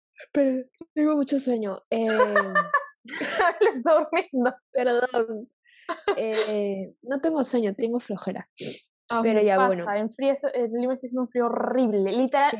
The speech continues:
Speaker 2: literalmente.
Speaker 1: horrible.
Speaker 2: Es horrible.
Speaker 1: Ya,
Speaker 2: Y no es como,
Speaker 1: Luciana,
Speaker 2: no, pero
Speaker 1: al
Speaker 2: espérate,
Speaker 1: punto.
Speaker 2: tengo que decir esto, Isabela, tengo que decir esto,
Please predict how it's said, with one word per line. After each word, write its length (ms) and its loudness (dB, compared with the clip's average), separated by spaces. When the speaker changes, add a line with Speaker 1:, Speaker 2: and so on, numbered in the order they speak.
Speaker 2:
literalmente. 560 0
Speaker 1:
horrible. 480 -6
Speaker 2:
Es 180 -8
horrible. 680 0
Speaker 1:
Ya, 120 4
Speaker 2:
Y 20 2
no 80 0
es 60 -4
como, 300 2
Speaker 1:
Luciana, 320 4
Speaker 2:
no, 60 2
pero 140 -2
Speaker 1:
al 60 4
Speaker 2:
espérate, 320 2
Speaker 1:
punto. 80 2
Speaker 2:
tengo 240 2
que 100 2
decir 280 -2
esto, 380 -2
Isabela, 360 -4
tengo 220 -2
que 120 0
decir 240 -4
esto, 220 -4